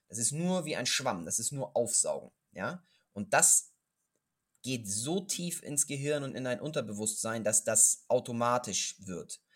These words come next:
Das können Sachen sein, die dir gelehrt werden,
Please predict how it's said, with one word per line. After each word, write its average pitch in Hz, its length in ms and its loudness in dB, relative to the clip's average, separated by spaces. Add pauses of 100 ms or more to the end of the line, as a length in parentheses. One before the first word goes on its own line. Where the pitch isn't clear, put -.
(280)
Das - 220 4
können 135 320 -2
Sachen 131 520 0
sein, 120 300 0
die 113 120 -6
dir 110 200 -4
gelehrt 135 480 0
werden, 131 540 0